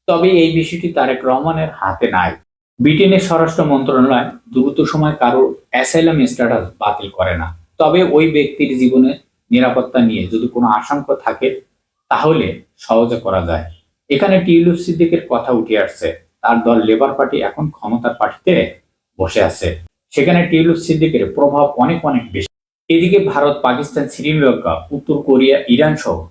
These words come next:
পৃথিবীর বিভিন্ন দেশের ভিন্ন ভিন্ন সংখ্যক ব্রিটেনের রাজনৈতিক আশ্রয় প্রার্থী হিসাবে তারা সেখানে বসবাস করছে।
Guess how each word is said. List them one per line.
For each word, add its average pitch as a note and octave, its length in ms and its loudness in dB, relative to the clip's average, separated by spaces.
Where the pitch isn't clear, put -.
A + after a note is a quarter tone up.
পৃথিবীর E3 440 4
বিভিন্ন D3+ 280 -2
দেশের A2+ 280 -2
ভিন্ন B2+ 200 0
ভিন্ন D3+ 180 -2
সংখ্যক G#2+ 360 -2
ব্রিটেনের C3+ 520 0
রাজনৈতিক A2+ 420 -2
আশ্রয় B2 320 -6
প্রার্থী G#2 400 -2
হিসাবে E2 280 -4
তারা B2 260 2
সেখানে C#3+ 260 -2
বসবাস C#3 380 -2
করছে। F#2 280 -4